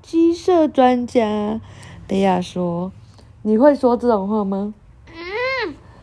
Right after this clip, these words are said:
Speaker 1: “你是都不说，要你叮一下，比登天还要难，对不对？有吗？有没有？比如说，你会说：‘谢谢妈妈，你真是全世界最会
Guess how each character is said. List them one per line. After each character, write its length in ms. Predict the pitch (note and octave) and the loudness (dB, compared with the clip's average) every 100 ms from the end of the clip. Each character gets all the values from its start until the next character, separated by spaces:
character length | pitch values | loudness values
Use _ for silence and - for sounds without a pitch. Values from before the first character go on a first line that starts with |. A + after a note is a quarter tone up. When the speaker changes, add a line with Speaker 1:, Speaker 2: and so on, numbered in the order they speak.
| - | -8
Speaker 1:
“你 160 | G#3+ A#3 | -2 0
是 120 | C#4+ | 0
都 160 | C4 B3 | 2 2
不 160 | B3+ | 2
说， 300 | C4+ A#3+ A3 | 0 0 2
要 160 | B3+ C#4+ | 4 2
你 180 | A3 F#3+ - | 2 -4 0
叮 320 | D#4+ C#4+ D4+ | 2 2 0
一 160 | B3+ A#3+ | 0 0
下， 400 | B3 A#3 G#3+ G#3 G#3 - - - - - | 4 4 4 0 -6 -18 -20 -20 -20 -2
比 140 | A3+ | -2
登 300 | E3+ C4+ C4+ | 2 0 0
天 260 | C4+ C4 B3+ | 0 0 0
还 80 | |
要 160 | A3+ G#3 | 0 0
难， 240 | G#3 F#3 | -2 -4
对 100 | F3+ | -4
不 60 | F3+ | -6
对？ 220 | F3+ F#3 - _ - - - - | -6 -10 -14 _ -20 -20 -20 -10
有 160 | F#3+ | -6
吗？ 240 | G3 G#3+ A3+ - - - - _ _ - _ - D#4+ C4 - _ - - - | -4 -4 -8 -14 -20 -20 -20 _ _ -20 _ -20 -16 -16 -20 _ -20 -20 -8
有 160 | G#3 G3+ | -4 0
没 80 | |
有？ 180 | G3+ G3 F#3 - - - - - - - - - - - | 0 -2 -6 -16 -20 -20 -20 -20 -20 -20 -20 -20 -20 -6
比 80 | A3+ | -2
如 80 | A3+ | 2
说， 160 | C#4 | 2
你 100 | B3 | 2
会 140 | A3+ C4+ | 0 0
说 160 | D4 D4 - - | -2 -4 -18 -2
：‘谢 160 | - B4 | 4 6
谢 160 | A#4+ A4+ | 4 2
妈 160 | G#4 F4+ | 0 0
妈， 320 | E4+ E4 F4+ | -2 0 0
你 120 | F#4 D#4 | 0 2
真 160 | G#4+ | 0
是 120 | A4 A#4+ A4 - - | 4 2 2 -10 -4
全 160 | F#4+ | -2
世 160 | F4+ A4 | 2 4
界 140 | A4 A4 - - | 4 0 -4 0
最 140 | - D5 B4+ | 4 6 4
会 60 | - | 4